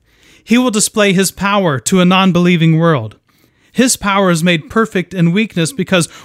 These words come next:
we're not trying to do it, get through it, bear it on our own strength. We're relying on him.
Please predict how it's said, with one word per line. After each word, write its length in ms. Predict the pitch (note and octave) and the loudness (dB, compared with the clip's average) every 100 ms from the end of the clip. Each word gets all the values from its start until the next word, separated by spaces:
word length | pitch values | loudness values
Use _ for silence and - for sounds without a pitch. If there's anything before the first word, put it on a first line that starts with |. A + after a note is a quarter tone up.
| - | -2
we're 260 | D#3+ A#3+ | 2 4
not 240 | A#3 G#3+ F#3 | 2 0 -2
trying 340 | G3 F#3 F3+ | -2 0 -2
to 100 | E3+ | -4
do 280 | C#3 A3 G3 | -2 0 0
it, 240 | C3 D3 | -2 -6
get 240 | D3+ A3 - | -4 -4 -2
through 220 | A3 F3+ | 0 0
it, 280 | C#3 D3+ C3+ | -2 -8 -4
bear 240 | A#3 A3 | -2 0
it 60 | A3+ | 0
on 140 | G#3+ | 2
our 100 | G#3 | 2
own 160 | G3+ F#3+ | 2 0
strength. 440 | - A3 D3+ - | -2 -4 -4 -4
We're 140 | F#3 | -2
relying 500 | F3 F3+ G#3+ A3+ G#3 | 0 0 0 0 0
on 140 | F3+ F3+ | -2 -2
him. 400 | G3 G#3+ A#2 | -2 -4 -6